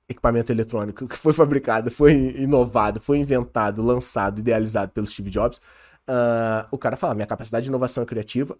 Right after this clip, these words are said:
acontece por causa da meditação." E a gente vê documentários dele, você vê a biografia dele, ele fala de vários episódios desses. Então, beleza. Então, vários atletas, lutadores de M M A, corredores, C E Os de grandes corporações,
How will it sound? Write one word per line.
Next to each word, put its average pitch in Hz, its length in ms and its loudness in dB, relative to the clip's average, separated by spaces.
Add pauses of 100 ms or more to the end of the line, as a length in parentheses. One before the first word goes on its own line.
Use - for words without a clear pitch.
acontece 113 360 -6
por - 100 -20
causa 110 200 -2
da 113 60 -2
meditação." 113 480 -4 (100)
E 139 240 -2
a 143 60 0
gente 123 180 -8
vê 123 80 -4
documentários 117 500 -4
dele, 117 200 -4
você - 100 -6
vê 101 120 -4
a 101 40 0
biografia 104 420 -2
dele, 98 220 0
ele 113 80 0
fala 107 240 -2
de 104 60 -8
vários 104 240 0
episódios 104 360 -6
desses. - 280 -10 (320)
Então, 220 100 0
beleza. 156 320 -2
Então, 170 140 -2
vários 185 200 2
atletas, 175 540 -2 (220)
lutadores 120 400 2
de 151 80 2
M 160 120 2
M 175 200 0
A, 139 200 -2 (200)
corredores, 127 640 2 (160)
C - 160 -8
E 107 60 2
Os 113 140 2
de 123 80 -2
grandes 131 340 0
corporações, 135 760 0